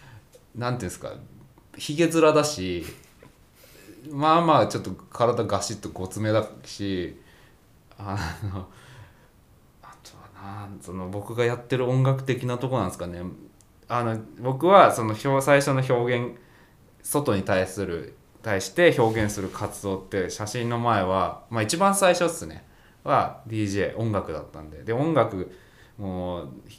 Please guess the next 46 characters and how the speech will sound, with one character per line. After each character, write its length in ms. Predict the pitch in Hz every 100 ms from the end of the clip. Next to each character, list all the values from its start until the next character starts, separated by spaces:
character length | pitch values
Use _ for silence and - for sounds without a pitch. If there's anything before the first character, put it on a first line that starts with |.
| -
ゴ 120 | 120
リ 80 | 147
ゴ 120 | 151
リ 80 | 143
ヒ 100 | 143
ッ 100 | 135
プ 120 | 143
ホ 40 |
ッ 40 | -
プ 60 | 90
だ 80 |
っ 80 | 80
た 80 | -
ん 120 | 78
で、 300 | 82 80 - - _ _ - - - - - - 95
な 80 |
ん 40 | 107
か、 100 | 85
ま 140 | 92
あ、 40 | 85
ダ 140 | 90
ボ 80 | 92
っ 80 | 107
と 80 | -
し 80 | -
た 80 |
服 200 | - -
着 100 | 82
て 120 | - 80
た 120 | 76
り 60 | -
す 160 | -
る 60 | 107
じ 60 |
ゃ 40 | 85
な 80 | 82
い 20 |
で 60 |
す 120 | 80 -
か。 240 | 92 - - - - - -
で、 300 | 98 101 110 - - - - -
ヒ 160 | -
ゲ 120 | 104 98
面 280 | 101 95
だ 120 | 92 90
し、 340 | 85 71